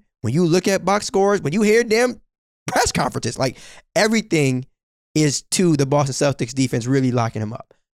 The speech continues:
But again, I'm, I'm not gonna, I'm not gonna go against that team,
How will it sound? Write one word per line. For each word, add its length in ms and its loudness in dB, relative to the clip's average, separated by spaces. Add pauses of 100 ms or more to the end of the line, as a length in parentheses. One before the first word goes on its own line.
But 320 0
again, 420 0 (540)
I'm, 220 0
I'm 160 0
not 180 0
gonna, 300 -2 (260)
I'm 140 0
not 160 0
gonna 160 -2
go 140 0
against 520 -2 (720)
that 200 0
team, 500 2